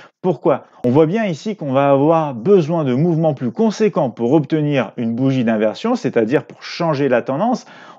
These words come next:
On aura des signaux plus qualitatifs que quantitatifs sur ces bougies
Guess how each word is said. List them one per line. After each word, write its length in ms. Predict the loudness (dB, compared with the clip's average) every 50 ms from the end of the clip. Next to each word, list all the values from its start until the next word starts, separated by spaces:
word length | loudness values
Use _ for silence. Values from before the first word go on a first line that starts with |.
| -4
On 140 | 0 2 4
aura 220 | 4 4 4 4
des 120 | 2 2 -2
signaux 420 | -4 -4 -4 -2 -2 -2 -2 -4
plus 280 | -4 -2 0 0 0 0
qualitatifs 800 | 2 2 2 2 2 0 0 -2 -2 -2 -2 -4 -4 -4 -4 -2
que 80 | -4
quantitatifs 960 | -4 -2 0 0 0 0 0 -2 0 0 0 0 0 0 0 -2 -2 -2 -6 _ _
sur 320 | -20 -20 -10 -6 -6 -6
ces 140 | -4 -4 -6
bougies 400 | -4 -2 -4 -4 -2 -4 -6 -8